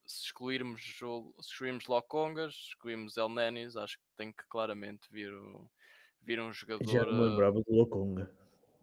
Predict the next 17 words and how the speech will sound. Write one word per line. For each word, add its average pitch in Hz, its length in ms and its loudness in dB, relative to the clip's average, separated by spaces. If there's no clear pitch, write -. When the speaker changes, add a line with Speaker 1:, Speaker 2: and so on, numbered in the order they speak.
Speaker 1:
se - 180 -20
tem 120 160 -2
que - 140 -16
vir, 117 260 -4
eh, 113 340 -2
claramente 113 680 0
um, 101 800 -12
um, 123 380 -10
um 117 60 -6
jogador, 120 540 -2
mesmo 135 380 4
que 135 100 -6
não 135 120 0
seja 135 640 0
um 143 220 -6
jogador 127 680 2
topo 151 580 4